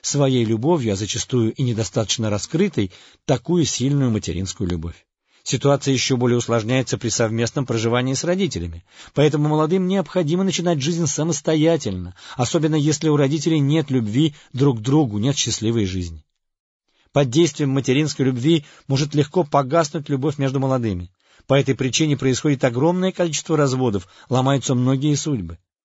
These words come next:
В одном из многочисленных телевизионных ток-шоу молодой человек рассказал свою историю. Его мать очень не хотела, чтобы он женился на своей девушке,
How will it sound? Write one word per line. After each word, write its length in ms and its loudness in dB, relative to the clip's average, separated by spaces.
В 140 0
одном 540 2
из 180 0
многочисленных 1040 0
телевизионных 720 0
ток-шоу 640 -2
молодой 340 -2
человек 400 -2
рассказал 440 -2
свою 360 0
историю. 520 0
Его 220 0
мать 280 0
очень 400 2
не 80 0
хотела, 400 0
чтобы 240 -4
он 100 -2
женился 520 -2
на 100 0
своей 340 0
девушке, 520 -6